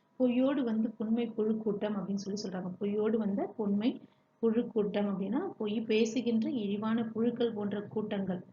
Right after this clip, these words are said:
சரியா? பொய் பேசுகின்ற இழிவான புழு போன்ற கூட்டங்கள் கையூட்டம் தந்து, கையூட்டம்னா லஞ்சம் கொடுத்து உன்னை வந்து கவர்ந்து செல்ல சொன்னாங்களா? நீ அதை நான் லஞ்சம் கொடுத்தனா, அவகிட்ட லஞ்சம் வாங்கினதுனால நீ கவர்ந்துட்டு போயிட்டியா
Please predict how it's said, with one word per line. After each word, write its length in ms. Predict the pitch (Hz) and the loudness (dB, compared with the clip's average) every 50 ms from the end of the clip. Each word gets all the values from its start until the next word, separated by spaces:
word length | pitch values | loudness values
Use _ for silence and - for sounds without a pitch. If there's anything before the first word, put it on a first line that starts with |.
| _ _ _ | _ _ _
சரியா? 260 | - 196 190 220 220 - | -10 -6 -4 -4 -4 -4
பொய் 120 | - 202 208 | -4 -4 -4
பேசுகின்ற 480 | - 214 208 208 - 196 202 208 233 | -2 -4 -4 -4 -6 -6 -6 -4 -4
இழிவான 520 | 233 202 196 202 202 202 196 202 277 - - - - _ _ _ _ - | -4 -2 -2 0 0 0 0 0 -2 -2 -4 -12 -20 _ _ _ _ -2
புழு 240 | 254 254 262 285 | 0 0 0 0
போன்ற 320 | 285 - 233 220 214 208 202 | -2 -2 -2 -2 -2 -4 -6
கூட்டங்கள் 640 | - - 220 226 220 214 202 190 202 226 311 359 - - _ _ _ - | -4 -2 -2 -2 0 -2 -2 -2 -2 -2 -2 -2 -4 -8 _ _ _ -6
கையூட்டம் 640 | - 220 233 247 262 247 269 254 - - 247 240 226 | 0 0 2 2 2 2 2 0 0 0 0 0 0
தந்து, 260 | 220 208 202 196 202 | 0 0 0 0 -2
கையூட்டம்னா 680 | 202 208 202 214 214 240 233 240 214 208 208 226 302 370 | -2 -2 -2 0 0 -2 -2 -2 -4 -4 -2 -2 -2 0
லஞ்சம் 640 | 311 233 202 196 214 226 220 - 262 247 233 220 - | 0 0 0 2 2 2 4 4 2 2 2 0 0
கொடுத்து 440 | 208 208 226 220 - 240 311 349 | 0 0 0 0 0 0 0 2
உன்னை 200 | 302 233 220 208 | 0 0 -2 -2
வந்து 240 | 190 190 202 269 262 | -2 -4 -2 -4 -4
கவர்ந்து 560 | - 220 185 185 185 214 240 254 262 262 254 | -2 -2 -2 -2 -2 -2 2 2 2 0 0
செல்ல 380 | 247 - - 208 185 185 208 254 254 - 202 | -6 -6 -6 -6 -4 -2 -2 -4 -4 -4 -6
சொன்னாங்களா? 640 | 180 180 185 185 190 185 180 180 180 180 202 202 190 | -4 -4 -4 -4 -2 -2 -2 -2 0 0 -2 -2 -2
நீ 140 | 185 190 196 | -4 -6 -6
அதை 200 | 190 185 185 190 | -6 -6 -6 -6
நான் 100 | 190 185 | -6 -4
லஞ்சம் 320 | 185 180 185 254 254 262 - | -2 -2 0 2 0 2 2
கொடுத்தனா, 280 | 233 208 208 190 214 254 | 0 -2 -2 -4 -2 -2
அவகிட்ட 240 | 254 220 202 202 214 | -2 -2 -4 -4 -4
லஞ்சம் 340 | 202 190 185 180 247 247 240 | -4 -4 -4 -4 -4 -4 -4
வாங்கினதுனால 340 | 226 214 202 185 185 190 | -4 -4 -4 -4 -4 -4
நீ 220 | 202 226 294 403 - - _ _ _ _ _ - - | -2 -2 -2 -2 -4 -12 _ _ _ _ _ -6 -4
கவர்ந்துட்டு 440 | 202 196 202 208 220 220 220 - 196 - | -2 0 0 0 0 0 -2 -4 -8 -6
போயிட்டியா 460 | 208 196 196 202 208 214 196 196 196 | -2 -2 -2 -2 -2 -2 0 0 2